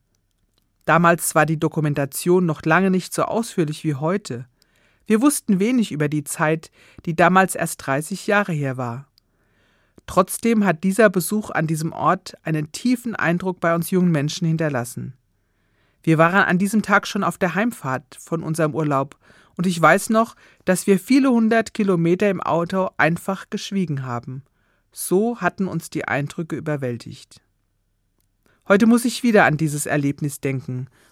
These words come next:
Heute am siebenundzwanzigsten Januar sind die Gedenktage an die Opfer des Nationalsozialismus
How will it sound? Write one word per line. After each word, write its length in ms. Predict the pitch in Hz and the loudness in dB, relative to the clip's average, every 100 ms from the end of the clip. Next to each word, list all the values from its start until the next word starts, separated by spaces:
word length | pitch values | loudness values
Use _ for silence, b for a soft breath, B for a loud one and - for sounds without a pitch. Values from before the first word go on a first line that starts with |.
| - | 4
Heute 300 | 214 226 190 | 6 8 4
am 120 | 180 | 4
siebenundzwanzigsten 920 | 208 214 220 - 196 190 196 - 180 | 2 0 0 2 0 0 -2 -4 -2
Januar 420 | 165 165 185 185 | 0 2 2 2
sind 180 | 190 190 | 0 -2
die 80 | 180 | -2
Gedenktage 840 | 165 165 180 208 - 214 196 196 - | -4 0 0 -2 -2 0 0 -2 -4
an 100 | 151 | -2
die 120 | 151 | -2
Opfer 300 | - - 170 | -4 -4 -4
des 200 | 151 - | -4 -2
Nationalsozialismus 1500 | 156 143 - 139 127 131 170 175 - 190 208 - 214 220 - | -2 -2 -2 -2 2 0 0 -6 -2 -2 -2 -6 -6 -8 -10